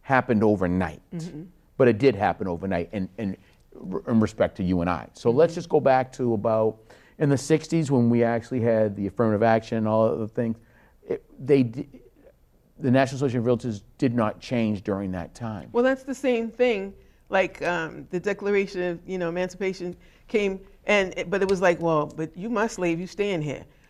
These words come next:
Speaker 2: Or they just turned people out, but they didn't give them any way to be independent and not have to come back and sharecrop the same place they're working for free.
Speaker 1: Correct. But as time, it has changed. So I say all this for the fact is that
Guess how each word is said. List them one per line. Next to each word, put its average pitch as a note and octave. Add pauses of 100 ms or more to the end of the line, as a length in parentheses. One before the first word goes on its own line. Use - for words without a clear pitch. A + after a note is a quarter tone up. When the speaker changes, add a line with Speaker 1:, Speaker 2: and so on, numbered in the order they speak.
(180)
Speaker 2:
Or A#3
they A3+
just A3+
turned A#3
people A3
out, A#3
but F3
they G3+
didn't G3+
give G3
them G3
any F#3+
way G3+
to F#3+
be F3+
independent G3
and D#3+
not E3+
have F#3
to F3
come F3
back D#3+
and C#3+
sharecrop F3+
the D#3
same E3
place D#3+
they're D#3+
working D3
for C#3+
free. - (200)
Speaker 1:
Correct. A#2+ (280)
But D3
as D#3
time, F#3+
it D3+
has C#3
changed. C#3
So C#3
I C#3
say A3+
all C3+
this A2
for -
the A2+
fact A#2+
is A2+
that G#2+